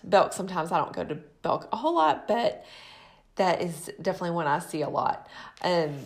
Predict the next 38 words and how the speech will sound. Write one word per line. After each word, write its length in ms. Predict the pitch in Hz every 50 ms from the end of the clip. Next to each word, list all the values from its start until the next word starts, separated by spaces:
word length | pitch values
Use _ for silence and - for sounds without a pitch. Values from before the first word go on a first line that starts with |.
| - - _ _ - - - - -
so 180 | - - 208 202
she 280 | - - - 269 302
has 300 | 320 269 226 196 185 - -
a 60 | 170
lot 400 | 165 170 180 214 240 233 240 240
of 160 | 240 233 -
cool 220 | - - 208 208 208
things 540 | 208 - - 185 180 180 175 180 190 - - - - - - - -
on 100 | - 196
her 80 | 208 185
website. 480 | 190 220 220 226 - 240 220 214 -
If 120 | 196 196 -
you're 100 | 202 196
more 200 | 196 185 - -
interested 500 | 254 285 - 285 285 - - 285 269 254
in 140 | 254 247
her 200 | 277 262 240 233
and 80 | 226 214
would 100 | 202 175
like 200 | 175 - - -
to 100 | - 190
learn 260 | 175 175 165 160 170
more, 380 | 180 202 214 214 214 214 214 - - - - 233 - -
um, 220 | - 170 170 170 170
check 200 | - 202 196 202
out 140 | 202 208
the 100 | - -
Estee 280 | - - - - 196 185
Lauder 240 | 190 170 160 160 156
Companies 560 | - - 247 240 247 - 247 262 262 247 -
website, 760 | - 254 226 214 - - 233 226 247 247 240 240 - - - - - - - - -
where 100 | - 170
they 40 | 190
have 180 | 175 - 208 -
pictures 760 | 277 277 262 - - - 247 240 226 226 220 220 233 226 -
from 380 | - 214 196 190 196 190 190
when 180 | 185 185 185 202
she, 460 | 190 - - 208 196 190 196 196 196